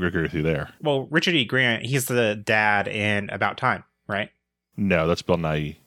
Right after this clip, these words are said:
Speaker 2: Oh, that's Bill Nighy. Oh.
Speaker 1: Actually, though, Richard E. Grant is in About Time. He's one of the two actors in the play who forget their lines.
Speaker 2: Oh,
Speaker 1: He's,
Speaker 2: really?
Speaker 1: he's
Speaker 2: Funny.
Speaker 1: the not Uncle Vernon actor who forgets their lines in About Time.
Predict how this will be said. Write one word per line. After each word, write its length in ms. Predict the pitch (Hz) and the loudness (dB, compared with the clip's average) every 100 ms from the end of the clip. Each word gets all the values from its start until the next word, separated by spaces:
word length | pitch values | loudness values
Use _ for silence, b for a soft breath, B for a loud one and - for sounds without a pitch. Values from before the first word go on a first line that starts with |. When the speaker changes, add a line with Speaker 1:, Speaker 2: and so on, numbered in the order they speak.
| - | -4
Speaker 2:
Oh, 200 | 127 123 | 0 0
that's 100 | 101 | 0
Bill 100 | 117 | 0
Nighy. 240 | 104 98 98 | 0 0 0
Oh. 200 | 117 104 | 2 4
Speaker 1:
Actually, 360 | 147 220 - 208 | 2 2 2 2
though, 160 | 147 135 | 2 2
Richard 460 | 117 165 - 226 - | 2 0 0 -2 0
E. 120 | 156 | -4
Grant 560 | 135 113 139 120 90 - - | -2 -2 2 2 0 -2 -4
is 420 | 120 143 123 - - | 0 2 2 0 0
in 160 | 107 | 2
About 280 | 95 87 - | 4 2 0
Time. 520 | - 123 120 80 78 - B B | -2 0 0 0 -4 -10 B B
He's 280 | - 160 180 | -2 -2 0
one 140 | 190 | 0
of 60 | 175 | 0
the 80 | 123 | 0
two 320 | - 123 120 | 0 0 0
actors 480 | 95 107 - 90 85 | 0 -2 0 -4 -2
in 80 | 90 | -2
the 80 | 82 | -4
play 380 | - 104 101 87 | -4 0 2 2
who 100 | 90 | -2
forget 340 | - 85 90 | -4 0 2
their 140 | - 76 | 2 0
lines. 680 | 80 76 - - - - _ _ _ _ _ - | -2 -4 -8 -8 -6 -8 _ _ _ _ _ 0
Speaker 2:
Oh, 200 | 190 151 | 2 6
Speaker 1:
He's, 140 | 147 | 6
Speaker 2:
really? 220 | 107 190 - | 4 2 -2
Speaker 1:
he's 180 | - 156 | 0 2
Speaker 2:
Funny. 160 | 165 175 | 4 4
Speaker 1:
the 60 | |
not 240 | 117 113 113 | 4 2 2
Uncle 260 | 110 107 95 | 0 2 2
Vernon 460 | 92 87 78 78 76 | 2 2 0 0 -2
actor 400 | 78 - 80 80 | -2 0 -2 0
who 120 | 82 | -2
forgets 400 | - 80 80 - | -2 0 0 0
their 160 | 78 | -2
lines 420 | 76 78 76 76 - | 0 -2 -4 -4 -2
in 140 | 87 | 0
About 300 | 78 78 71 | 2 2 0
Time. 160 | - | -2